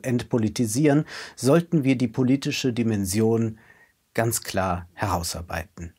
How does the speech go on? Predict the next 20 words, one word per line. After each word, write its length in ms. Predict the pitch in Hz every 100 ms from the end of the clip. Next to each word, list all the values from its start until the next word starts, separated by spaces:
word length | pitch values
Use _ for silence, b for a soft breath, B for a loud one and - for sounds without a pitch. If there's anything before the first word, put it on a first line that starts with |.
| _ _
Vor 140 | 120
allem 200 | 135 151
zwei 260 | - 147 175
Strategien 800 | 175 147 131 117 123 104 87 B B B
wendet 640 | 120 127 123 127 - -
dieses 400 | 120 110 104 -
Heist-Movie 800 | 120 117 - - 113 107 110 -
an, 340 | 98 87 85 B B -
um 200 | 117 110
die 300 | 117 117 -
Entpolitisierung 1400 | 139 147 - - 117 110 113 92 110 113 101 110 104 87
zu 340 | - 104 95
erzeugen. 640 | 101 90 - 87 80 85 - _ B B B -
Erstens 760 | 147 147 - 170 170 - - _ _
Emotionalisierung 1300 | 147 170 170 - 156 143 143 123 139 131 139 127 117 _ -
und 160 | 107
zweitens 580 | - 127 123 - 120 -
ist 240 | - -
es 180 | 110 -
die 260 | 123 110